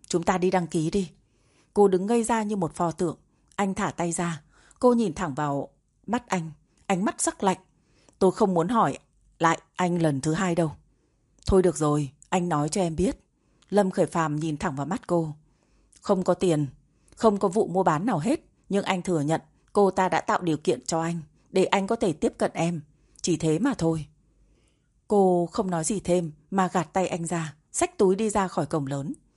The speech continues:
Lúc đến chân núi, tầm nhìn mở rộng hơn hẳn. Nơi đây không có những tòa nhà cao chọc trời như những ngôi nhà trong thành phố, nhưng lại có một mùi vị của biển cả,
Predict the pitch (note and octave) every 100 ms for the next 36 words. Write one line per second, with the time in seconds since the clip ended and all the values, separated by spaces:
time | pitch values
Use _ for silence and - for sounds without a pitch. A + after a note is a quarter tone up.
0 | _ _ _ _ _ A3 B3+ G3 E3+ -
1 | F3 E3+ D#3+ E4+ - _ A3+ G3 G3 F3
2 | F3 D3 E3+ E3+ F3 F3+ F#3 D3 - _
3 | _ _ G3 G#3+ G#3+ G3 G3 F#3+ G#3+ G3
4 | F3 F#3 G3 G#3 E3 D#3 C#3+ F#3+ F#3 F#3
5 | - - D#3+ D3 C3+ E3+ G3 F#3 F3 A3+
6 | G#3+ F#3 E3+ D3 F#3 E3+ D#3 - C#3 C3+
7 | C#4+ _ _ - - - A#3 G#3+ - E3+
8 | A#3 D4 F3+ E3+ E3 D3+ E3+ D#3 C#3+ C3
9 | D3 B2+